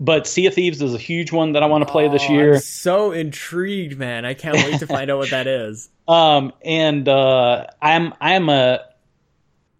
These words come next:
Speaker 1: huge, um, Red Dead Redemption fan, so
Speaker 2: Oh,
Speaker 1: I'm
Speaker 2: there it
Speaker 1: really
Speaker 2: is.
Speaker 1: looking forward to Red Dead Redemption.
Speaker 2: Mm-hmm.
Speaker 1: Um, that's, that's a really big one for me.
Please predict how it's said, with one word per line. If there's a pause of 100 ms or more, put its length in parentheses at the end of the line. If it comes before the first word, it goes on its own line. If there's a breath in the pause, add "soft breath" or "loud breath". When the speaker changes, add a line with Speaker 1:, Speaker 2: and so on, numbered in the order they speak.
(400)
Speaker 1:
huge,
um,
Red
Dead
Redemption
fan,
so
Speaker 2:
Oh,
Speaker 1:
I'm
Speaker 2:
there
it
Speaker 1:
really
Speaker 2:
is.
Speaker 1:
looking
forward
to (120)
Red
Dead
Redemption. (160 loud breath)
Speaker 2:
Mm-hmm.
Speaker 1:
Um,
that's,
that's
a
really
big
one
for
me.